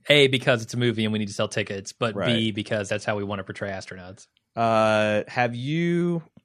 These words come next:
Speaker 2: well, I mean, the old, the old school astronauts were, like, Top Gun
Speaker 1: Yeah,
Speaker 2: test
Speaker 1: the Ed,
Speaker 2: pilots,
Speaker 1: the Ed
Speaker 2: giant
Speaker 1: Harris, yeah.
Speaker 2: balls. I mean, like, they
Speaker 1: The Right
Speaker 2: really
Speaker 1: Stuff
Speaker 2: were
Speaker 1: sort of stuff. Mm-hmm.
Speaker 2: those kind of guys. Um, nowadays, they tend to be more nerdy.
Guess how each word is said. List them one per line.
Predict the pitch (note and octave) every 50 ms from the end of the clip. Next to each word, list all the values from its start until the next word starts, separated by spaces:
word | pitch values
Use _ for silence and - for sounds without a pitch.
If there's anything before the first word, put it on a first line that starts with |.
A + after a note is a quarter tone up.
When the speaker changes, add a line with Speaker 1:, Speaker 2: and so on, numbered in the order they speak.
| _ _ _
Speaker 2:
well, | - C#3+ D#3+
I | D3+
mean, | D3 D3 C#3+ C3 A2+
the | G2 G#2+ A2+
old, | D3 G#3+ C4+ C4+ F3 A2+ E2+ C#2 - - -
the | F2+ E2 G2+ G#2+
old | C#3+ G#3 B3+ -
school | - - G2 F2
astronauts | E2+ E2+ E2+ E2+ - F#2+ F#2+ F#2+ F#2+ F#2+ - G2
were, | G2 F#2+
like, | F#2 F2+ F2+ E2+ E2+
Top | - B2 A#2 A2 G#2 - G#2
Gun | G#2+ G2+ G2+ G2+ G2 G2 G2 G2 F#2 - _ _ _ _ _ -
Speaker 1:
Yeah, | - - - - - - -
Speaker 2:
test | - C#3 B2 B2 B2+ C3+
Speaker 1:
the | F3
Ed, |
Speaker 2:
pilots, | B2+ A#2 A#2 A2+ A2+ A2 G#2+ G#2+ G#2 F#2+ - -
Speaker 1:
the | - -
Ed | D#3+ D#3+ D3
Speaker 2:
giant | -
Speaker 1:
Harris, | E3 D3+ C3+ C3 B2+ - - A#2+ A2+ A2
yeah. | D#3 E3 D3 A#2+ G2+
Speaker 2:
balls. | G2 B2+ B2+ A#2+ A#2+ A#2 A#2+ A#2+ A#2 A#2+ A2+ G#2+ - -
I | A#2+ A#2
mean, | A#2 A#2 A2+ A2
like, | A#2 A#2 A#2 A#2
they | B2+
Speaker 1:
The | C#3 C#3+
Right | D3+ C#3 D3
Speaker 2:
really | C#3+ B2+
Speaker 1:
Stuff | A#2 G#2+ C3+ - C#3+
Speaker 2:
were | C3 A2+
Speaker 1:
sort | G2 F2+ F2
of | E2+ -
stuff. | - G#2 F#2+ F#2 -
Mm-hmm. | A2+ A2+ A2+ A#2
Speaker 2:
those | A2+ G#2+ G2 -
kind | - G2+ F#2+ F#2+
of | F2
guys. | F#2+ F#2+ F2+ F2 E2+ F2 F2 E2+ - -
Um, | - G#2 G2
nowadays, | G#2 B2 C#3 C#3+ B2+ G#2 G2 G#2 F#2+
they | G2
tend | - - A2+ G2+
to | F#2+
be | F#2 G2 F#2+
more | G2 G2+ G2
nerdy. | F#2 G2+ A2+ G#2+ F2 D#2+ D#2 D2+